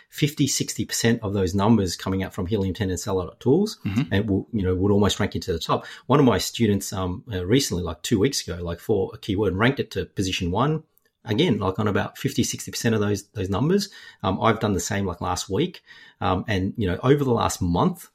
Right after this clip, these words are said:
Speaker 1: probably been involved with maybe ten to twelve launches ve-, and ve-, very similar, you know, so-, sort of numbers. So,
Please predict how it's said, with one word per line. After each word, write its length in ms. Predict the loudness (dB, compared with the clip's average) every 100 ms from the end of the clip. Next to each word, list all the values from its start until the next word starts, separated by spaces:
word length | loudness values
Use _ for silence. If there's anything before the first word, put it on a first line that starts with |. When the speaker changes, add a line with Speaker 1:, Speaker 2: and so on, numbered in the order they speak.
| -2
Speaker 1:
probably 240 | 0 2
been 140 | 2 4
involved 600 | 4 4 4 2 0 0
with 280 | 0 0 -2
maybe 240 | 0 -2
ten 240 | 0 4 4
to 60 |
twelve 320 | 2 0 0 2
launches 520 | 0 2 2 0 -4 _ _ _ _ -12 -2
ve-, 180 | 2 2
and 260 | 4 2 6
ve-, 200 | 4 6
very 280 | 6 6 4
similar, 520 | 2 2 4 2 0 -10 -20 -6 -2
you 60 |
know, 20 | 0
so-, 260 | 0 -2
sort 200 | -2 0
of 80 | 2
numbers. 340 | 2 2 0 0
So, 260 | 0 0